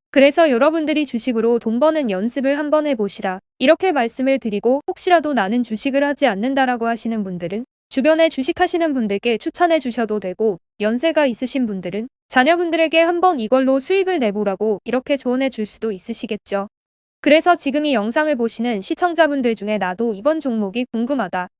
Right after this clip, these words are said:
하시는 분들은 누구나 어느 시간대나 상관없이 부담 없이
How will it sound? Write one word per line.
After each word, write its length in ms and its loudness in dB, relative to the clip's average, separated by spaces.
하시는 340 0
분들은 400 0
누구나 420 0
어느 180 0
시간대나 520 2
상관없이 760 -4
부담 220 -2
없이 320 -4